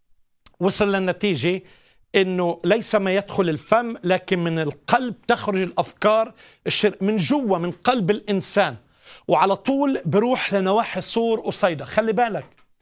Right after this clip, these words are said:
ال-، الكتاب بيمشي بإحكام. قديما إيليا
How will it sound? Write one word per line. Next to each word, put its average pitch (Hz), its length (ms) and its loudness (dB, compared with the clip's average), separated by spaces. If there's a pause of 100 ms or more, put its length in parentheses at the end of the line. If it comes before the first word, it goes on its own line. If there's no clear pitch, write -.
(480)
ال-، 156 320 0
الكتاب 170 600 -2
بيمشي 220 340 -2
بإحكام. 165 680 -2 (160)
قديما 214 640 0 (640)
إيليا 196 640 0